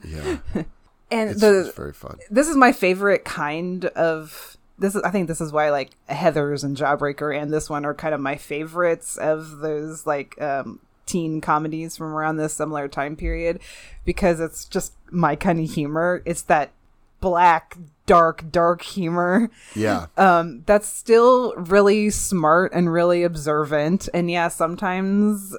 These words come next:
Speaker 2: I mean, there's, there's words that are used in here that are not cool. Um,
Speaker 1: But they're also coming from a jerk character.
Speaker 2: But they're coming from a horrible person. <laughs> Yeah.
Speaker 1: Yeah. And so to pretend that those words are not said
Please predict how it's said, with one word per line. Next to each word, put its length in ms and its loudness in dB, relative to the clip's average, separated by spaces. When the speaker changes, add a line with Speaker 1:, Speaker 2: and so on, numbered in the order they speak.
Speaker 2:
I 160 -4
mean, 180 -2
there's, 280 0
there's 220 0
words 300 6
that 100 6
are 120 4
used 320 -2
in 120 -8
here 240 -2
that 200 0
are 120 -2
not 220 -2
cool. 440 -2
Um, 200 8
Speaker 1:
But 120 4
they're 200 10
also 280 6
coming 300 0
from 240 -2
a 60 -2
jerk 580 -2
character. 580 -4
Speaker 2:
But 140 4
they're 140 10
coming 340 4
from 160 -4
a 80 4
horrible 380 6
person. 400 0
<laughs> 480 2
Yeah. 440 2
Speaker 1:
Yeah. 80 0
And 360 0
so 280 4
to 120 -4
pretend 500 -2
that 160 -4
those 220 0
words 380 0
are 140 0
not 280 -2
said 580 -6